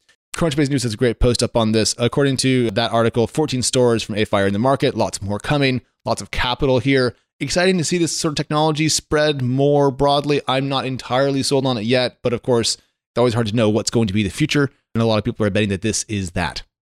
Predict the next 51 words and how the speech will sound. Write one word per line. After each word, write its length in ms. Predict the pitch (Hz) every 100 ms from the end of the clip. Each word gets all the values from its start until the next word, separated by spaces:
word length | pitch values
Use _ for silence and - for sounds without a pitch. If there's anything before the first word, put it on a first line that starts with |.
| _ _ _ -
Next 220 | 165 196
up, 100 | 160
we 80 | 165
have 140 | 151
Lawmatics, 800 | 120 135 151 147 135 135 - -
a 140 | 131 127
San 340 | - 165 175
Diego-based 1120 | 151 135 165 185 107 80 _ _ 101 90 - -
startup 360 | 127 139 -
that 120 | 131
is 260 | 131 127 - _ _ _ _
building 360 | 202 226 226 185
software 280 | - 214 208
for 120 | 170
lawyers, 400 | 190 160 - - _
kind 140 | - 135
of 80 |
marketing, 440 | 131 143 143 151 139
C 280 | - 143 131
R 100 | 120
M 100 | 120
stuff 260 | 135 117
for 60 | 120
lawyers. 440 | 123 123 120 113 _ -
It 60 | 160
has 160 | 127
raised 340 | 147 151 123 -
two 160 | 202
point 300 | - 160 143
five 360 | - 139 135 107
million 460 | 113 131 143 135
dollars 260 | 120 120 117
in 200 | 110 104
seed 360 | - 135 117 -
funding. 440 | 160 160 151 143
Always 240 | 117 113 110
nice 160 | 107 -
to 40 |
see 120 | 120
an 80 | 107
actually 460 | 104 113 - 110 110
seed 520 | - - 120 117 101
funding 480 | - 110 107 107 101
sized 640 | - 101 98 95 - -
seed 360 | - 107 92 95
round. 400 | 147 143 117 -
Very 200 | 90 87
rare 380 | 82 123 123 113
in 100 | 107
twenty 260 | 120 113
twenty. 300 | 123 143 143